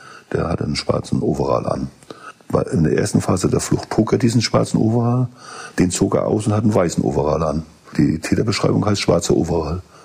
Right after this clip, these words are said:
Ich, mit dem Overall ist nur ein Beispiel, aber das verdeutlicht so sehr, dass er anders aussieht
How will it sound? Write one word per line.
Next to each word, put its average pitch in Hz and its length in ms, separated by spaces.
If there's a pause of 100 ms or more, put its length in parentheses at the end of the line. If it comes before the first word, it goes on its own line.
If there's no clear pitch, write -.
(140)
Ich, - 120
mit 92 400
dem 80 100
Overall 82 380
ist 90 100
nur 82 120
ein - 20
Beispiel, 92 360 (460)
aber 76 180
das - 220
verdeutlicht - 400
so 78 100
sehr, 78 300 (100)
dass 85 140
er 78 220
anders 92 260
aussieht 110 500